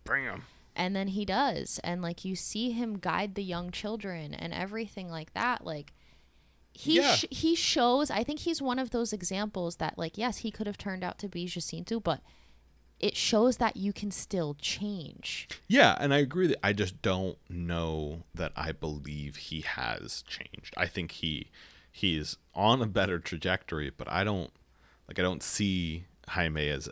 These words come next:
Speaker 1: as a changed character entirely. But,
Speaker 2: Uh.
Speaker 1: but Jacinto's end. Um, those spears, those, like, shaved spears.
Speaker 2: To the pit
Speaker 1: <sighs>
Speaker 2: killed me.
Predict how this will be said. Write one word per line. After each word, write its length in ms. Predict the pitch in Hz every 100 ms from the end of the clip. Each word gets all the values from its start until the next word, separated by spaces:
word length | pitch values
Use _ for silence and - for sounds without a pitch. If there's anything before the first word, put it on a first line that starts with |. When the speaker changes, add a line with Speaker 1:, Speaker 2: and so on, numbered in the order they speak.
| -
Speaker 1:
as 120 | 76
a 80 | 69
changed 800 | - - - 76 76 71 -
character 520 | - 57 50 - - 53
entirely. 600 | 53 - - - - - - _ _ - - - - - - - _ _ - - _ _
But, 220 | - - - 226
Speaker 2:
Uh. 580 | 208 208 247 320 349 302 - _ _ _ - -
Speaker 1:
but 240 | 104 78 - - - -
Jacinto's 640 | 85 90 - 107 98 85
end. 320 | 82 71 - - - _ _ _ _ _ _ - - - -
Um, 580 | 107 110 92 73 78 95 - _ -
those 300 | 98 110 110
spears, 560 | - - - 113 87 -
those, 220 | 92 92
like, 240 | 92 - - _ _ -
shaved 600 | - - - 92 101 98
spears. 720 | - - 95 92 78 73 - - - - - - - - - _ -
Speaker 2:
To 120 | 294
the 120 | 226
pit 380 | - - 214 165 -
Speaker 1:
<sighs> 80 |
Speaker 2:
killed 400 | - 208 196 175 175
me. 300 | 156 147